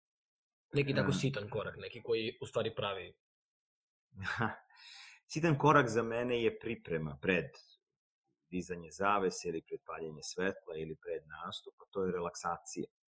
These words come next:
Speaker 2: Ja volim da se relaksiram, znači evo i ovog trenutka mogu prosto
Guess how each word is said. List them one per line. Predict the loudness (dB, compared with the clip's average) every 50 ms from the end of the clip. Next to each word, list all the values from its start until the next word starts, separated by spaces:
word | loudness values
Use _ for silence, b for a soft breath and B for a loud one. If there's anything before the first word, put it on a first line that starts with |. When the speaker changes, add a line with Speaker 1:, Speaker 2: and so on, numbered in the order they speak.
| _ _ _ _ _ _ 2
Speaker 2:
Ja | 2 4
volim | 4 2 0 -2 -4
da | -6
se | -8 -8 -6 -4
relaksiram, | -4 -4 -4 -6 -6 -6 -6 -2 0 0 2 2 0 -2 -4 -8 _ _ _ _ _ _ _ _
znači | -20 -16 -14 -8 -6 -6
evo | -6 -4 -6 -8
i | -8 -8
ovog | -10 -12 -14 -16
trenutka | -20 _ -16 -16 -16 -16 _ _ -16
mogu | -12 -10 -10 -10 -10 -12 -14
prosto | -14 _ -16 -14 -14 -14 -14 -14 -14